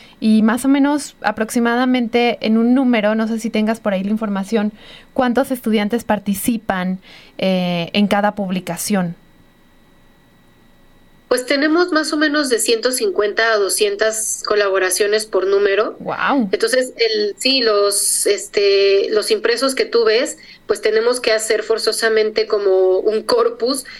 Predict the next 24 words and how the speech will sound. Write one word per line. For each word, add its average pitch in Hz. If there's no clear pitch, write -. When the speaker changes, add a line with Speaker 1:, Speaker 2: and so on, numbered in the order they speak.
Speaker 2:
de 226
todo 220
lo 214
que 208
nos 190
llega, 208
pero 190
todo 247
lo 226
demás 202
lo 202
publicamos 208
diario 208
Speaker 1:
Ujú. 214
Speaker 2:
en 208
nuestras 196
redes 220
sociales. 220
Y -
sí, 330
ahorita 226
abrimos 226
el 208
espacio, 226